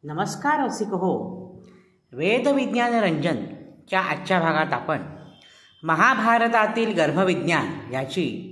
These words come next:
थोडक्यात माहिती घेणार आहोत. महाभारत शांती पर्व अंतर्गत मोक्षधर्म पर्व अध्याय तीनशे वीस मध्ये मनुष्य शरीरात गर्भधारणा कशी होते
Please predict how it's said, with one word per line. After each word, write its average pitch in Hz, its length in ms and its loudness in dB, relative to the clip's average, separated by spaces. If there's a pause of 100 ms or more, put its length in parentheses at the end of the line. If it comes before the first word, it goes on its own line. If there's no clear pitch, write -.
(320)
थोडक्यात 196 540 2
माहिती 175 360 0
घेणार 143 300 -2
आहोत. 101 240 -6 (1040)
महाभारत 226 800 2
शांती 175 360 2
पर्व 196 240 2
अंतर्गत 180 560 2 (280)
मोक्षधर्म 233 680 2
पर्व 170 400 2 (640)
अध्याय 175 400 2
तीनशे 185 400 0
वीस 196 300 0
मध्ये 147 600 -4 (320)
मनुष्य 269 500 2
शरीरात 220 580 4 (120)
गर्भधारणा 202 720 4
कशी 202 280 -2
होते 180 580 0